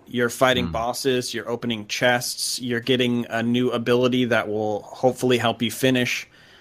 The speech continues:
Speaker 1: the dungeon, and then when you move on, that ability becomes essential to more of the dungeons, and you kinda are just building up your arsenal of things you can do.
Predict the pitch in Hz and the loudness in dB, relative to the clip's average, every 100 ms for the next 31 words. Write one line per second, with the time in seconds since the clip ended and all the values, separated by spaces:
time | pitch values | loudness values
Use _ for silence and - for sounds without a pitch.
0 | _ - 120 127 127 120 - _ 127 131 | _ -8 2 4 4 2 -2 _ 2 2
1 | 127 135 131 123 120 120 117 120 123 120 | 2 0 0 0 -2 0 0 -2 -2 0
2 | 120 123 120 123 123 117 117 120 123 117 | 0 0 2 0 0 0 0 0 0 0
3 | 117 117 117 - 120 117 117 - _ - | -2 -2 -2 0 0 0 -2 -8 _ -20
4 | - _ 127 - 135 127 135 117 - 131 | -20 _ 0 4 2 2 -2 -4 -2 0
5 | 123 120 120 123 117 113 110 104 117 117 | 2 2 4 4 4 0 -2 0 0 0
6 | 110 107 104 107 110 113 117 113 113 123 | -4 -6 -8 -8 -6 -4 0 0 0 -4
7 | - 131 123 123 117 113 107 117 117 - | 4 4 4 2 0 -4 -2 0 0 0
8 | 123 113 104 - 117 117 113 110 104 113 | 0 -2 -4 -2 -2 -2 -4 -6 -4 -2
9 | 117 160 | 0 -2